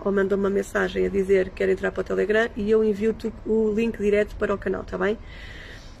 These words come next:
E para hoje era isso que eu tinha para dizer. Muitos beijinhos, sejam muito felizes todos os dias, trabalhem para a vossa felicidade. É possível ser feliz todos os dias, é possível ser feliz todos os dias, sim, mesmo com os desafios da vida.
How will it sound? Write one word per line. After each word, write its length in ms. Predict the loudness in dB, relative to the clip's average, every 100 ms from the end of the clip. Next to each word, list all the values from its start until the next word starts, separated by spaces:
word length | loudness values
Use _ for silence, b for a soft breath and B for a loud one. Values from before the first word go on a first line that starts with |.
| -2
E 120 | 0
para 180 | 4 4
hoje 200 | 6 4
era 80 | 2
isso 120 | 0
que 60 |
eu 60 | -2
tinha 180 | 0 0
para 120 | 2
dizer. 500 | 0 4 6 6 2 -6 -12 -8
Muitos 360 | -4 2 2 2
beijinhos, 840 | 0 2 2 4 4 4 2 -2 -12 B B B
sejam 840 | -12 0 4 4 4 2 4 4
muito 420 | 2 2 0 -2
felizes 400 | -6 0 0 0
todos 260 | 2 2 2
os 120 | -4
dias, 560 | -2 2 4 4 2 -2
trabalhem 480 | 0 2 2 0
para 140 | 0 -2
a 40 |
vossa 220 | -4 -4
felicidade. 580 | -4 -4 -4 -2 0 4
É 140 | 2 2
possível 360 | -2 -4 -4
ser 200 | -4 -8
feliz 240 | -4 -4 -2
todos 220 | -2 -2
os 80 | -2
dias, 260 | 2 0 2
é 180 | 2 2
possível 380 | 0 -4 -2 -2
ser 180 | -2
feliz 260 | -4 -4 -4
todos 220 | -4 -2
os 80 | -2
dias, 380 | 0 -2 -4 -12
sim, 520 | -14 -14 0 2 2 0 B B B 0
mesmo 280 | 2 2 2
com 120 | 0
os 100 | 0
desafios 460 | -4 -6 -4 -2
da 100 | 0
vida. 380 | 0 2 2 2